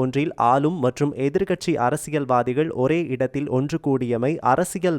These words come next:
மட்டத்தில் அதிக கவனத்தை பெற்றுள்ளது. பிரபல ஊடகவியலாளர் ஒருவரின் மகனின் திருமண நிகழ்வு நேற்றிரவு கொழும்பின் புறநகர் பகுதியான பிலியந்தலையில் பாரடைஸ் இன் பொல்கொட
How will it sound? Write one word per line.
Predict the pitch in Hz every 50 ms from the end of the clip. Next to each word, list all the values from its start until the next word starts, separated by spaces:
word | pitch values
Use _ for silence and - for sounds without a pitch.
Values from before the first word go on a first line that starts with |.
| 123
மட்டத்தில் | 117 123 - 139 135 - 156 165 170 - 120 123
அதிக | - 185 196 180 190 170 -
கவனத்தை | 139 131 156 165 139 139 - 135 135 151 -
பெற்றுள்ளது. | 147 - - 127 113 104 110 117 123 120 107 - _ - - - - - - - - - - - -
பிரபல | 170 175 180 226 240 247 190 - 147
ஊடகவியலாளர் | 160 180 196 190 185 175 156 156 156 156 151 143 143 143 143 143 - - 135
ஒருவரின் | 139 151 151 139 135 135 143 175 190 139 117 110
மகனின் | 120 127 135 165 175 175 170 185 190 -
திருமண | - 165 185 208 196 190 170 165 151 139
நிகழ்வு | 131 120 120 127 123 123 117 139 165 185 131 131
நேற்றிரவு | 135 147 170 - - 160 143 131 127 117 135 165 202 190 - -
கொழும்பின் | 170 175 185 214 214 196 196 196 190 -
புறநகர் | 151 156 170 185 185 180 165 160 165 - - 151
பகுதியான | 143 135 143 139 143 135 135 131 127 120 160 185 196 -
பிலியந்தலையில் | 202 202 214 233 240 233 208 185 160 147 139 143 135 135 160 190 - - _ - - -
பாரடைஸ் | 175 175 202 226 220 214 202 202 190 - - - 147 147
இன் | 156 165 160 -
பொல்கொட | 180 185 202 202 151 160 147 139 147